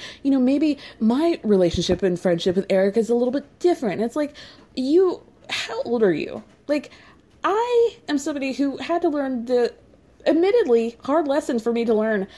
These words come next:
that we can't just, um, be, we can't have our expectations of people based on what we would do. Because guess what?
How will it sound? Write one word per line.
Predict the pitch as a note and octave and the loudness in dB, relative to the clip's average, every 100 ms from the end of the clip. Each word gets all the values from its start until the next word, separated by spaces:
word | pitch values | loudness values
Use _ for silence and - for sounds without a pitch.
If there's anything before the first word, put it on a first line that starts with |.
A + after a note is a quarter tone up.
| - - | -20 -6
that | C4 B3+ - G#3+ | -2 -2 -4 -2
we | C#4+ F4+ | 0 0
can't | - F4 F4 F4+ | 0 -2 0 -2
just, | G3 G#3 G#3+ G#3+ - - - _ _ _ - - - _ | -2 0 0 -2 -8 -20 -20 _ _ _ -20 -20 -20 _
um, | G#3+ G3+ F#3+ F#3+ F3+ - _ _ _ _ - - E3 - _ _ _ _ | -4 -2 0 -2 -4 -10 _ _ _ _ -20 -14 -14 -14 _ _ _ _
be, | A#3+ B3 C4 C4+ C4 C4 | -2 -2 -2 -2 -4 -4
we | A#3+ C#4 | -2 -2
can't | D4 F#4+ A#4+ - | 0 -2 -2 -6
have | C4+ C#4 | -4 -2
our | C4+ | -2
expectations | - A#3 A#3+ G#3+ G#3 F#3+ A3+ A3 | -2 -2 -2 -2 0 0 0 -2
of | A3+ | -2
people | B3 B3 A#3+ A#3 | -2 -2 0 0
based | A3 G3+ G3+ G#3 | 0 0 2 0
on | F#3 | -2
what | E3+ - | -4 -6
we | E3+ F3 F3+ | -4 0 0
would | D#3 C#3 | 0 -2
do. | - - - - _ - - | -4 -10 -10 -14 _ -20 -6
Because | - A#3 C4+ B3 G#3+ G3+ | -2 2 2 2 -2 -2
guess | A3 C4 B3+ | -2 -2 -2
what? | A#3+ E3 - | 0 0 -4